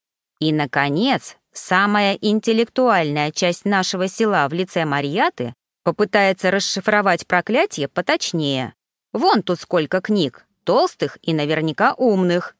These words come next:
Всем все ясно. «А нам-то что делать?» спросил Око, с изумлением взирая на бойких пенсионеров Фазанчикова, вознамерившихся противостоять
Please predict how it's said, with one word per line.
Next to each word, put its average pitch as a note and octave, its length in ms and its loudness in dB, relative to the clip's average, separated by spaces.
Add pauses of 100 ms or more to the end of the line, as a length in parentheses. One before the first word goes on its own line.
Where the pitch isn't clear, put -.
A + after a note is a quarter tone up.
(380)
Всем E3+ 420 0
все E4 240 -2
ясно. F#3+ 640 0 (920)
«А E3 220 2
нам-то F#3 460 2
что - 260 -4
делать?» C#3 560 -4 (420)
спросил G#3 600 0
Око, C4 520 -2
с - 100 -4
изумлением A3 580 2
взирая A3+ 460 2
на F#3+ 160 2
бойких A#3+ 380 -2
пенсионеров A3+ 680 0
Фазанчикова, D3+ 840 -4 (240)
вознамерившихся G#3 920 0
противостоять G3+ 840 -2